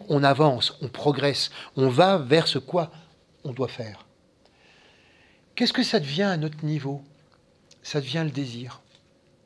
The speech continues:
Ça devient tout simplement la force du désir. Et on trouve que le désir, bah, c'est absolument génial,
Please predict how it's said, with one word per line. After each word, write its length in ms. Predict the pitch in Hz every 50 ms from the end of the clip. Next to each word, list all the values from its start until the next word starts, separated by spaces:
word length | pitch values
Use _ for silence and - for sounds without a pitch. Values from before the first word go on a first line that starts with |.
| _ _ _ _ _ _ _ _ _ _ _ _ _ _ _ _ _ -
Ça 120 | - 277
devient 180 | 233 190 226 220 233
tout 80 | -
simplement 460 | - - 202 196 - - 151 135 143 170
la 100 | 170 151
force 240 | - - 156 151
du 140 | 131 151 143
désir. 420 | 117 120 110 98 92 92 87 - - _ _ - - - - - - - -
Et 60 | 147
on 80 | 156 160
trouve 160 | - 254 247
que 100 | 247 233
le 120 | 190 180
désir, 380 | 165 143 151 139 117 147 214 226
bah, 120 | 160 165
c'est 120 | 156 - 143
absolument 440 | 123 - - - 160 156 151 156 147
génial, 440 | - - 131 117 110 113 131 143